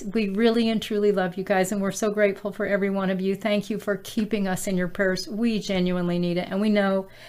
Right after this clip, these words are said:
the whole body of Christ needs it, and there are so many people out there that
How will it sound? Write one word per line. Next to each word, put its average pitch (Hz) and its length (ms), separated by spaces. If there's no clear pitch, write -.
the 196 100
whole 208 200
body 185 340
of 185 100
Christ 180 400
needs 175 320
it, 180 160
and 180 340
there 190 200
are 185 40
so 190 220
many 185 280
people 190 380
out 180 220
there 175 220
that 165 340